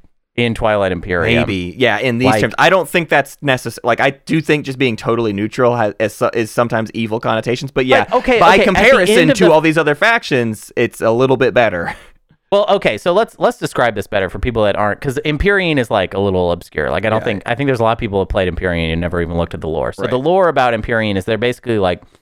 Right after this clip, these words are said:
Speaker 1: weirdos floating around, and the,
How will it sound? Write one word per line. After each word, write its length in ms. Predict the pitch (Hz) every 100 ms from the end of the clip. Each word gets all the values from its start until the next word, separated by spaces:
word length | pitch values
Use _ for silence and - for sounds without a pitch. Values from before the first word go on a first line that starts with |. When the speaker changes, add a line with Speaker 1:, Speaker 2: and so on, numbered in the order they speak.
| _ _ _ _ _ -
Speaker 1:
weirdos 540 | 151 180 170 170 -
floating 340 | - 151 -
around, 540 | 170 143 127 123 120 120 - _ _
and 300 | - 127 123
the, 300 | - 123 135